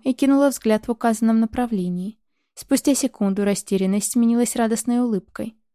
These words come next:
«Это что, блядь, такое?» Подорвавшись с кресла, я выхватил бутылку и быстро зашагал в конец вагона, где восседал с видом короля мира незнакомый мужчина преклонного возраста с плотоядной улыбочкой, совершенно лысый,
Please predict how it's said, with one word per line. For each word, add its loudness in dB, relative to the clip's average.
«Это 0
что, -2
блядь, 0
такое?» -6
Подорвавшись 0
с -6
кресла, -2
я 2
выхватил -2
бутылку -4
и 0
быстро 0
зашагал -2
в -16
конец 0
вагона, -4
где 0
восседал 0
с -8
видом 2
короля 0
мира 0
незнакомый 2
мужчина 0
преклонного -2
возраста -6
с -20
плотоядной 0
улыбочкой, -6
совершенно 0
лысый, -6